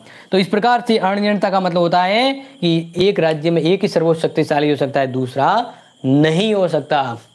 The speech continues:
तो all my dear friends and dear students, आज की इस class को हम करते हैं यहीं पे the end। और जो important था मैंने बता दिया है। continue Regular class लेते रहेगा, हफ्ते में दो दिन ही आपके लिए political की आती है। अगर आपने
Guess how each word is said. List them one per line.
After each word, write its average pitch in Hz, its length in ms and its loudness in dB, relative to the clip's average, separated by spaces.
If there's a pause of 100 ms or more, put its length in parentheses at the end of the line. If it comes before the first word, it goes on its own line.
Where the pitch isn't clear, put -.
(400)
तो 165 180 -6
all 247 180 4
my 226 180 0
dear 180 180 -2
friends 220 520 -2
and 160 220 0
dear 139 120 0
students, 131 380 -4 (400)
आज 220 320 2
की 214 80 -2
इस 175 100 -2
class 165 380 0
को 165 100 0
हम 139 120 -2
करते 208 460 0
हैं 160 220 -2
यहीं 135 280 0
पे 131 240 0
the 120 200 0 (120)
end। 165 680 -2
और 143 180 2
जो 214 200 4
important 175 440 0
था 170 80 2
मैंने 151 200 0
बता 139 340 0
दिया 185 260 0
है। 190 240 -6 (600)
continue 220 640 0 (360)
Regular 185 520 2
class 202 340 0
लेते 175 260 0
रहेगा, 165 260 2
हफ्ते 151 280 0
में 190 160 0
दो 240 160 4
दिन 240 140 2
ही 214 100 2
आपके 170 300 0
लिए 175 140 0
political 156 400 0
की 147 120 0
आती 147 280 0
है। 147 60 2
अगर 151 120 0
आपने 147 320 0